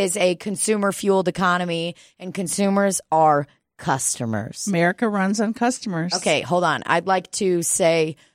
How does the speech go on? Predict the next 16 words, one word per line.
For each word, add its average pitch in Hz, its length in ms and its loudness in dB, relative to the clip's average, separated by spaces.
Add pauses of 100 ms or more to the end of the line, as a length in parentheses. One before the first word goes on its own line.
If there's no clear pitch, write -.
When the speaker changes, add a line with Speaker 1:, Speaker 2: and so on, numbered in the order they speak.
(640)
Speaker 1:
when 185 240 -4
I 180 140 0
say 202 220 -2
the 185 80 -2
word 156 200 -2
customer, 180 580 -4
I 156 100 0
want 151 240 2
us 139 140 -2
both 147 260 0
to 143 100 -4
look 131 180 -2
at - 80 -20
the 135 80 -8
camera. 104 560 -10
Speaker 2:
Okay. 277 300 -4